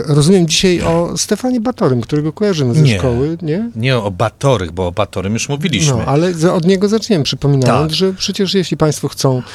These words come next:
Speaker 1: em, nie tylko o rodzinie, ale o samej sylwetce więcej, to wystarczy odnaleźć Lechistan z ubiegłego tygodnia i sobie po prostu posłuchać, jaki to był przemiły człowiek.
Speaker 2: Tak,
Speaker 1: No.
Speaker 2: wybitny król, moim zdaniem jeden z największych w historii Polski,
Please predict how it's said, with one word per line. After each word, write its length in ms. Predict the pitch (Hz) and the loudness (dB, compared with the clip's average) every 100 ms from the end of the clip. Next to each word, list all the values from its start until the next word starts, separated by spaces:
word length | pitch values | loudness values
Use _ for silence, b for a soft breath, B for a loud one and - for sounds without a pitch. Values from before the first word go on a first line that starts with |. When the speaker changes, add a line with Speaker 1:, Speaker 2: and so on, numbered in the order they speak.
| B B B - | B B B -2
Speaker 1:
em, 400 | 123 127 127 131 | 0 2 2 2
nie 100 | 127 | 0
tylko 300 | 139 131 123 | -2 2 2
o 40 | |
rodzinie, 380 | 117 113 120 117 | 2 2 2 2
ale 160 | 117 | 0
o 200 | 120 123 | 0 -2
samej 340 | 113 - 123 120 | 0 0 2 2
sylwetce 500 | - 117 117 - 120 | 0 -2 -2 -2 -2
więcej, 340 | 113 113 180 | 0 0 -2
to 120 | 175 | -2
wystarczy 560 | 202 190 180 165 - 147 | -2 -2 -2 -4 -2 -2
odnaleźć 440 | 131 127 120 117 | 0 0 0 -2
Lechistan 480 | 127 117 127 - 117 | -4 -6 -8 -4 -4
z 120 | 110 | -2
ubiegłego 440 | 113 117 117 113 113 | -2 0 0 -2 -4
tygodnia 480 | - 113 107 104 165 | -6 -4 -4 -2 -4
i 60 | |
sobie 160 | - 226 | -2 -2
po 100 | 208 | 0
prostu 220 | 202 180 | -2 -4
posłuchać, 320 | 202 175 156 | -4 -2 0
jaki 160 | 135 135 | 0 -2
to 60 | 127 | -4
był 120 | 117 | -2
przemiły 420 | - 131 127 123 | -2 -2 0 -2
człowiek. 520 | - 110 104 120 - _ B B B B B B | -6 -8 -6 -8 -10 _ B B B B B B
Speaker 2:
Tak, 240 | 127 95 82 | -4 -4 -6
Speaker 1:
No. 120 | 98 | -2
Speaker 2:
wybitny 540 | 120 127 139 135 110 | 0 0 -2 0 -2
król, 280 | - 101 101 | 0 -2 0
moim 240 | 107 107 | 2 0
zdaniem 480 | 101 104 107 104 98 - b b b - | -2 -4 -2 -2 -4 -8 b b b -6
jeden 280 | 104 107 98 | -2 -2 -2
z 80 | |
największych 640 | 98 101 92 101 - 90 82 | -2 -4 -2 -6 -6 -12 -14
w 60 | |
historii 480 | - - - 95 90 | -18 -18 -8 -8 -8
Polski, 680 | - 87 78 - - 117 156 | -8 -10 -8 -12 -6 -4 -4